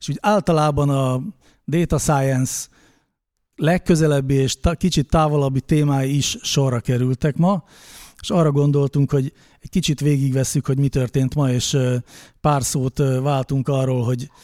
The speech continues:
mit tanultunk az elhangzott előadásokból, vagy mi jutott róluk eszünkbe. Ö, de a láncreakció hagyományaihoz híven, ahogy mindig most is, ö, megpróbálok feltenni egy olyan kérdést a beszélgető társaknak,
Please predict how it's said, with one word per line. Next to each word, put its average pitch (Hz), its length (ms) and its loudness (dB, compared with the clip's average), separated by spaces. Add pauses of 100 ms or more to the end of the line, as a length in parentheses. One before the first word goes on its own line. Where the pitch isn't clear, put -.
(200)
mit 160 180 0
tanultunk 135 540 2
az 131 120 2
elhangzott 131 500 0
előadásokból, 131 680 -2
vagy 123 140 0
mi 139 80 0
jutott 135 320 0
róluk 127 280 0
eszünkbe. 143 640 -2 (840)
Ö, 131 240 0 (100)
de 202 360 0 (260)
a 143 300 0
láncreakció 135 1000 0 (320)
hagyományaihoz 135 960 0
híven, 139 400 0
ahogy 123 260 0
mindig 127 360 0
most 127 280 -2
is, 120 220 -2
ö, 117 220 0 (460)
megpróbálok 123 580 0
feltenni 131 500 0
egy 123 120 0
olyan 120 220 0
kérdést 120 560 -4
a 120 160 -4
beszélgető 123 600 -2
társaknak, 120 600 -2